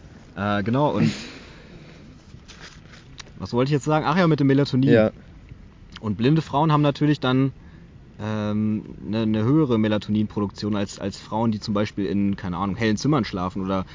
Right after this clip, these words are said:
Speaker 1: viel mehr Lichtquellen ausgesetzt sind, als wenn's, äh, wenn's zum Abend geht, ne? Also dieses künstliche Licht stoppt natürlich auch die Melatoninproduktion.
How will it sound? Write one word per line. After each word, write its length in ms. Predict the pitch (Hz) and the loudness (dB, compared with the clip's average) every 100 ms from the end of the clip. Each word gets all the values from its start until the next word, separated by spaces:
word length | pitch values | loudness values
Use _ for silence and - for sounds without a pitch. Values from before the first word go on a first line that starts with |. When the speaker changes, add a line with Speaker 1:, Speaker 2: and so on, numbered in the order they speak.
| - | -18
Speaker 1:
viel 160 | - 117 | -4 0
mehr 120 | 113 | 2
Lichtquellen 720 | 107 147 - - - 104 101 98 | 4 2 -2 -10 -2 0 2 0
ausgesetzt 560 | 95 98 101 92 85 | -4 -6 -6 -6 -6
sind, 140 | 98 82 | -6 -4
als 300 | 90 - 95 | -6 -8 -6
wenn's, 360 | 95 - - | -6 -8 -14
äh, 340 | - 90 87 82 - - - - - - - | -10 -8 -6 -10 -14 -20 -20 -20 -20 -20 -16
wenn's 480 | 80 92 92 - - | -8 -6 -6 -12 -10
zum 180 | - 95 | -6 -4
Abend 320 | 87 92 90 | -2 -2 -2
geht, 180 | 90 85 | -4 -4
ne? 160 | 95 107 | -2 -2
Also 160 | 95 | -4
dieses 160 | 95 - | -6 -4
künstliche 480 | 127 123 - 107 110 | -4 -4 -6 -2 2
Licht 380 | 143 165 - - | 2 2 -8 -12
stoppt 280 | - 120 | -8 -6
natürlich 280 | 123 120 110 | -6 -4 -4
auch 100 | 123 | -2
die 120 | 123 | 0
Melatoninproduktion. 960 | 104 98 95 98 95 92 87 - 85 82 | 0 0 -2 -4 -4 -6 -8 -8 -8 -8